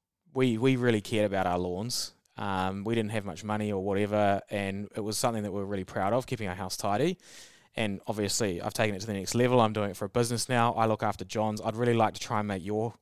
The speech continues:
house and street appeal look like that. Boom.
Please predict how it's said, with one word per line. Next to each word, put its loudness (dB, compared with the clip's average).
house 0
and -6
street -2
appeal -2
look -4
like -2
that. -2
Boom. 2